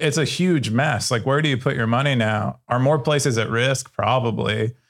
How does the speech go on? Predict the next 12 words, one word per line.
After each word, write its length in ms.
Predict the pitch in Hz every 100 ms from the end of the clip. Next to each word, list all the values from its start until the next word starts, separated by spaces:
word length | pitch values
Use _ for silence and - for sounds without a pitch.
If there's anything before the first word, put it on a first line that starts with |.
| _ _
Is 120 | 139 135
it 120 | 139
this, 180 | - -
is 180 | 131
it 80 | 143
a 60 | 127
Lehman 420 | 117 131 139 139
style 400 | 123 139 131 135
risk? 460 | 127 127 127 123 139
It 100 | 131
doesn't, 400 | 123 123 117 - _
like, 400 | 117 127 135